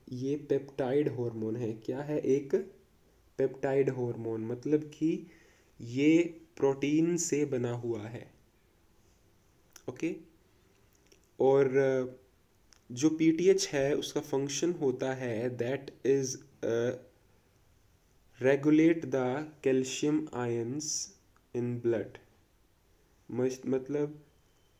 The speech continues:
जो ब्लड के अंदर कैल्शियम की कंसंट्रेशन होगी, उसे ये रेगुलेट करेगा, जैसे कि यहाँ पर दे रखा है, अ, parathyroid hormone पीटीएच increases the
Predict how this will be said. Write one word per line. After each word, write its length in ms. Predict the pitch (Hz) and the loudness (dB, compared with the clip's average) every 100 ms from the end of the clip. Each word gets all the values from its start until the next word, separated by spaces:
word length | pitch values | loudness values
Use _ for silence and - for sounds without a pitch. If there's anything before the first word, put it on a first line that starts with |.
| - | -18
जो 180 | - 131 | 0 0
ब्लड 340 | 127 139 147 | 2 2 0
के 140 | 147 160 | 0 0
अंदर 320 | 151 151 151 | 2 2 0
कैल्शियम 680 | 156 143 131 131 - 143 151 | 0 0 0 -2 -4 -2 -2
की 140 | 156 | -4
कंसंट्रेशन 840 | 151 131 123 131 127 123 123 127 | 0 0 0 -4 -2 -2 -2 -4
होगी, 480 | 131 120 113 117 127 - | -4 -6 -6 -8 -8 -8
उसे 340 | 123 - 131 | -8 0 0
ये 400 | 127 113 135 - - _ _ _ _ _ _ - | 0 0 -2 -4 -18 _ _ _ _ _ _ -10
रेगुलेट 600 | - 107 110 117 113 113 | -2 -2 0 0 0 -2
करेगा, 440 | - 95 87 90 - _ _ _ _ _ _ _ _ _ - - | -4 -4 -4 -6 -12 _ _ _ _ _ _ _ _ _ -20 -10
जैसे 220 | - 123 | -4 -2
कि 120 | 131 131 | 2 4
यहाँ 140 | 117 | 2
पर 180 | 120 120 | 0 -2
दे 180 | 113 107 | 2 2
रखा 260 | 98 - | 0 -4
है, 300 | 104 120 - - _ _ _ _ _ _ _ _ | -6 -6 -10 -20 _ _ _ _ _ _ _ _
अ, 320 | 110 117 117 113 - - | -6 -2 -2 -4 -4 0
parathyroid 720 | 131 156 156 151 151 151 156 | 2 2 2 2 4 4 2
hormone 880 | 127 120 113 110 117 110 117 139 139 | 0 -4 -4 -4 -4 -4 -4 -6 -8
पीटीएच 540 | 117 117 120 127 131 | -8 -4 -2 -2 -2
increases 600 | - 120 123 123 131 147 | -4 -4 -2 -2 0 -2
the 200 | 143 127 | -4 -4